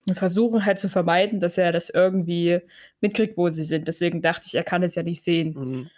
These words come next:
Speaker 1: Aber über sozusagen die Gespräche, die sie ja haben, weil sie aus ihm heraus die Information aus, ähm, Hogwarts haben wollen,
Speaker 2: Mhm.
Speaker 1: kriegt er sozusagen mit, dass sie halt campen sind im Wald. Und dadurch kannte er Snape sagen, dass sie im Wald sind.
Speaker 2: Ja. Ah, siehst du,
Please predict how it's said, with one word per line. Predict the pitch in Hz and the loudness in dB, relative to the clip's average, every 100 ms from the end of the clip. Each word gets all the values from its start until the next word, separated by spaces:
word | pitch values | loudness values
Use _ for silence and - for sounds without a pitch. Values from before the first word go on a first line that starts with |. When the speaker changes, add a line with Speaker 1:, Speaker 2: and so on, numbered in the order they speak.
| _ | _
Speaker 1:
Aber | - 175 185 | -4 0 2
über | 202 208 196 | 2 2 2
sozusagen | 185 - 180 180 | 0 0 0 0
die | 170 | -2
Gespräche, | 170 - - 233 254 196 | -4 -4 0 2 2 0
die | 196 190 | 0 -2
sie | 170 180 | 0 0
ja | 175 170 | 0 2
haben, | 175 202 220 | 0 2 2
weil | 175 165 | 2 0
sie | 165 113 | -2 -2
aus | 165 - - | -2 -4 -2
ihm | 208 247 | 2 2
heraus | 214 185 175 185 180 | 2 2 4 2 0
die | 170 | -4
Information | 175 180 165 180 | -2 -2 0 0
aus, | 165 160 - - | 0 -2 -4 -8
ähm, | 160 156 156 151 156 | -4 -2 -2 -4 -2
Hogwarts | 196 226 185 170 | -2 0 -2 -2
haben | 175 160 165 | -4 -4 -2
wollen, | 165 170 202 254 254 _ - | 0 2 2 0 -4 _ -8
Speaker 2:
Mhm. | 156 135 | -4 0
Speaker 1:
kriegt | 139 170 | 0 2
er | 202 | 0
sozusagen | 196 180 175 170 180 | 0 -2 0 2 2
mit, | 190 190 | 0 -2
dass | 180 | -6
sie | 185 170 | -2 -2
halt | 170 156 - | 0 -2 -2
campen | 185 175 170 | -2 -2 -4
sind | 156 156 151 | -4 -4 -4
im | 147 | -8
Wald. | 156 135 - - _ _ - | -6 -8 -10 -20 _ _ -4
Und | 180 170 | -2 2
dadurch | 170 185 185 - | 2 2 0 0
kannte | 185 180 165 | 0 0 2
er | 104 165 | 2 2
Snape | - 165 160 | 0 -2 -2
sagen, | - 160 160 160 160 - | -2 0 0 -2 -6 -8
dass | 160 | -8
sie | - | -6
im | 151 | -6
Wald | 143 - | -8 -12
sind. | - - _ _ _ _ _ | -18 -20 _ _ _ _ _
Speaker 2:
Ja. | 131 - - _ _ _ _ _ _ _ - | -4 -4 -8 _ _ _ _ _ _ _ 0
Ah, | 240 113 | 2 2
siehst | 120 113 | -4 -8
du, | 214 226 | -6 -8